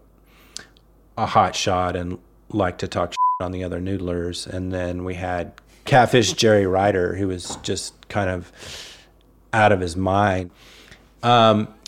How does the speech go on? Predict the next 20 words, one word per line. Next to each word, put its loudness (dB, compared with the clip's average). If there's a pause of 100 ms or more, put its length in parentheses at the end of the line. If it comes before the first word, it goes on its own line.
(240)
but 6 (680)
I -6
think 0
because 0
it 0
was 0
so 2 (600)
hard 4
to -2
find -4
these -6
guys -6
and -10
kind -6
of -10
clandestine -4
when -8
we -6
started -4
out, -4